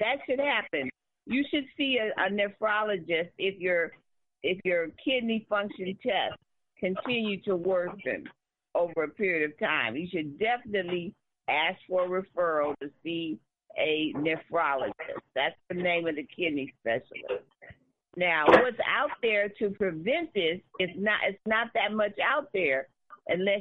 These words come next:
you're meticulous. If you're a diabetic, you have to be meticulous with your blood sugar control, and your diet. You have to watch that. Those are things that can help, but there's nothing that you can do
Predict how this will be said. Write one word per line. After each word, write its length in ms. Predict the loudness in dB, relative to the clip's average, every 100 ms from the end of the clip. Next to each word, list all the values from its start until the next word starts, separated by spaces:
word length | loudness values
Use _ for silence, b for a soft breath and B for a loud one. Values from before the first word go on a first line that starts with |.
| 0
you're 140 | 0
meticulous. 640 | 0 -2 0 -2 0 -2 0
If 100 | -2 0
you're 180 | 0
a 20 | 0
diabetic, 760 | 2 2 2 0 0 0 -2
you 140 | 0 -2
have 140 | -2
to 60 | -4
be 180 | -2
meticulous 720 | -2 -4 -4 -6 -2 -2 -2 -2 _ _ _ _ -6
with 140 | -4
your 160 | -2 -4
blood 360 | 0 0 0 -2
sugar 280 | -4 -2 -2
control, 880 | -2 -4 -2 0 2 2 0 -2 -6 _ _ -4
and 200 | 0 2
your 120 | 0
diet. 640 | 0 0 2 2 2 0 -2
You 160 | 0
have 140 | 0 -2
to 80 | -4
watch 300 | 0 0 -2 -4
that. 240 | -2 0 -2 -2
Those 220 | -2 0
are 100 | -4
things 360 | -2 -2 0
that 220 | 0 -2 -2
can 160 | -4
help, 460 | -2 0 2 0 -6 _ _ _
but 140 | -2 -2
there's 200 | 0 -2 0
nothing 640 | 0 2 0 0 0 2
that 120 | 0
you 260 | -2 -2 -2
can 260 | 0 0 0
do 440 | 0 0 0 -2